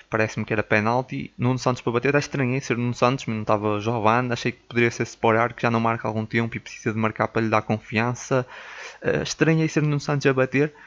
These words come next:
Ehm, claro que se Nuno Santos tivesse marcado, ehm, ninguém ia dizer nada, mas o que é certo é que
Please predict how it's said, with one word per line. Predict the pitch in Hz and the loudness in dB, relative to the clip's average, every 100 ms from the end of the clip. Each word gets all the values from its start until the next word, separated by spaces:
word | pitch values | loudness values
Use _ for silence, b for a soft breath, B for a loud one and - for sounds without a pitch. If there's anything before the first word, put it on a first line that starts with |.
| B B - | B B 2
Ehm, | 117 110 104 104 104 107 | 2 4 2 2 -2 0
claro | 131 120 | 4 4
que | - | 2
se | - 120 | -4 0
Nuno | 123 | 2
Santos | 123 117 | 0 0
tivesse | 120 117 - - 123 | 0 0 -6 -8 0
marcado, | 113 113 113 101 - b b b | 0 2 0 -2 -10 b b b
ehm, | - 110 101 101 - - - - - - | 0 2 0 -2 -4 -8 -14 -20 -14 -2
ninguém | 110 104 107 | 0 2 2
ia | 107 | 2
dizer | 104 107 | 2 2
nada, | 110 117 | 4 4
mas | 120 127 - | 4 2 0
o | - | -2
que | 135 | 0
é | |
certo | - 131 139 | 2 2 2
é | |
que | 131 | -2